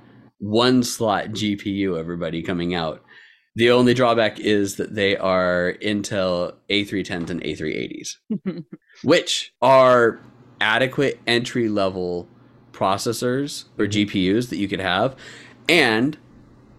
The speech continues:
Speaker 1: not gonna lie, get an A three eighty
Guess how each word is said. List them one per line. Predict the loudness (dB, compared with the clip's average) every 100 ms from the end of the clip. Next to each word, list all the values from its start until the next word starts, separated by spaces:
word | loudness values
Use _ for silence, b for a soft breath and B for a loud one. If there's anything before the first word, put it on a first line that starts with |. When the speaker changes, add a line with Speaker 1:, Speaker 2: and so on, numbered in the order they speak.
| -20 -20 _ _ -4
Speaker 1:
not | 0 2
gonna | 2
lie, | 2 2 0 -4 _ _ -6
get | -6
an | -2
A | -2
three | -2 -4 -2
eighty | 0 0 -2 -6